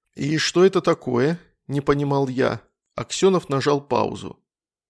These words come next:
"Все эти люди едут по одному и тому же адресу, по адресу вашего поместья". Я задумался. "А, так это должно быть, э, догадался я.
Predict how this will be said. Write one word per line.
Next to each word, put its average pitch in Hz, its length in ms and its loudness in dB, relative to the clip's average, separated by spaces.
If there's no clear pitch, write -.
"Все 170 280 0
эти 185 160 -4
люди 180 320 -4
едут 165 360 0
по 160 120 4
одному 156 400 0
и 185 40 0
тому 165 320 0
же 180 160 2
адресу, 113 680 -4
по 143 200 6
адресу 160 400 -2
вашего 156 420 2
поместья". 151 720 -2
Я 131 200 0
задумался. - 720 -4
"А, 123 340 4
так 120 220 -4
это 131 180 -2
должно 143 500 0
быть, 147 380 -2
э, 139 300 2
догадался 131 760 2
я. 127 380 0